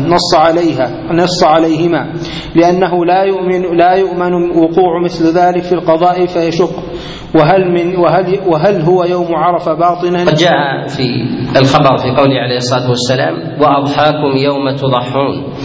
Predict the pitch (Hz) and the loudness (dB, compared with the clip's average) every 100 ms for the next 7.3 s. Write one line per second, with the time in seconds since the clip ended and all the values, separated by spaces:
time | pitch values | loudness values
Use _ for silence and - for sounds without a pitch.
0 | - - - 139 131 165 180 - - - | -10 -6 0 4 4 4 2 0 -2 -2
1 | - 147 143 139 131 135 143 151 131 131 | 2 4 4 4 2 0 0 0 -2 -4
2 | 127 139 139 131 135 127 - 127 113 - | -4 -2 -4 -4 -4 -4 -2 -2 0 0
3 | 175 175 202 196 165 165 147 143 151 170 | 2 2 0 0 0 -2 -4 -4 -4 -2
4 | 147 147 123 120 117 - 151 147 143 160 | 0 -2 -4 -4 -6 0 0 2 0 -2
5 | 147 135 117 - - - - 139 151 139 | -2 -4 -6 -10 -12 -10 -2 2 4 4
6 | 143 151 143 139 143 139 135 147 143 156 | 2 0 -2 -2 -2 -2 -2 -2 0 0
7 | 175 - - | 0 -4 -12